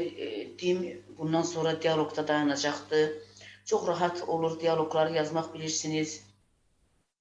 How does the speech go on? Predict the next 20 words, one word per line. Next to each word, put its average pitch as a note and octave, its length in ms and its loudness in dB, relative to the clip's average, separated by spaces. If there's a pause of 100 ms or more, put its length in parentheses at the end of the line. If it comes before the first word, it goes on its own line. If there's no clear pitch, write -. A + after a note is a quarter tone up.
(120)
Çoxlarının F3 500 2
yaxşı E3+ 340 0
yazacağına D#3+ 540 0 (340)
heç G3 220 -2
şübhəm F3 420 -2
yoxdur. - 460 -4 (380)
Mən F#3+ 160 0
cavabları F#3+ 580 0
deyirəm, F#3 440 0
yoxlayın. F3 540 0 (580)
E, - 220 -4 (100)
birdə G#3 380 2
cavab G3 420 2
A-dır, G#3+ 560 2 (540)
ikidə G#3 500 2 (600)
D-dir, G#3 680 4 (460)
üç A3 340 -2 (480)
C, - 340 0 (840)
dörd F#3 400 4 (380)
A, F#3+ 140 6